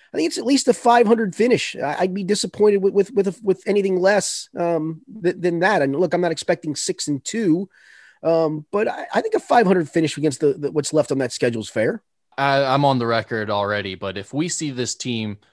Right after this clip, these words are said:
Speaker 2: at five, seven, and one, I am going to be absolutely livid just because of all the wasted
Speaker 1: Sure.
Speaker 2: opportunities earlier
Speaker 1: Sure.
Speaker 2: in the year. I
Speaker 1: Yeah,
Speaker 2: mean, it would be
Speaker 1: I, I
Speaker 2: so,
Speaker 1: get it.
Speaker 2: so frustrating to see this team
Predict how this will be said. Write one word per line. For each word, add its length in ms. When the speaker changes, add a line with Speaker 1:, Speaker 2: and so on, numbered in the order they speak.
Speaker 2:
at 160
five, 420
seven, 360
and 140
one, 400
I 140
am 140
going 260
to 60
be 160
absolutely 540
livid 400
just 300
because 260
of 80
all 120
the 60
wasted 300
Speaker 1:
Sure. 80
Speaker 2:
opportunities 480
earlier 300
Speaker 1:
Sure. 140
Speaker 2:
in 40
the 80
year. 180
I 60
Speaker 1:
Yeah, 80
Speaker 2:
mean, 120
it 40
would 100
be 80
Speaker 1:
I, 60
I 80
Speaker 2:
so, 140
Speaker 1:
get 80
it. 120
Speaker 2:
so 260
frustrating 520
to 60
see 140
this 180
team 480